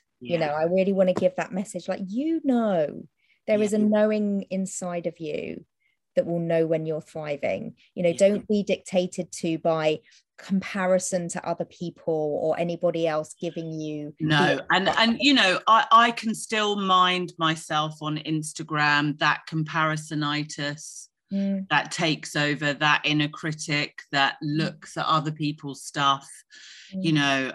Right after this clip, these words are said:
Speaker 2: and, and "Why don't I?" or "Why can't I?" You know, it's being really mindful of that, isn't it? And being kind to ourselves through it.
Speaker 1: Absolutely.
Speaker 2: And
Speaker 1: So
Speaker 2: remembering there isn't another you, there isn't another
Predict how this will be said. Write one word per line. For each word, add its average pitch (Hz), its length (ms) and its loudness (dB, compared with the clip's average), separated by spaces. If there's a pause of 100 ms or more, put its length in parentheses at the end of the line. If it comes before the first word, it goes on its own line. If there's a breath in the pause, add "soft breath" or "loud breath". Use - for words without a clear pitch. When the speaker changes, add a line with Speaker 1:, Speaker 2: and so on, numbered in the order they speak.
Speaker 2:
and, 139 360 0
and 147 280 -2
"Why 147 360 0
don't 147 320 -8
I?" 139 400 -2
or 127 220 -10
"Why 147 260 0
can't 135 500 -2
I?" 135 440 -2 (540 loud breath)
You 196 120 -6
know, 160 240 0
it's 180 200 -4
being 202 440 -2
really 190 560 -2
mindful 165 680 -4
of 123 180 -8 (120)
that, 135 360 0
isn't 135 280 -4
it? 123 280 -8
And 131 220 -2
being 135 300 0
kind 139 480 -2
to 127 160 -8
ourselves 120 680 -8
through 127 260 -6
it. 117 160 -10 (680)
Speaker 1:
Absolutely. 170 800 -12 (480 loud breath)
Speaker 2:
And 175 160 0
Speaker 1:
So 180 60 0
Speaker 2:
remembering 202 560 4
there 180 180 2
isn't 214 260 0
another 135 640 2
you, 131 380 -2
there 170 200 -2
isn't 190 260 -4
another 143 560 0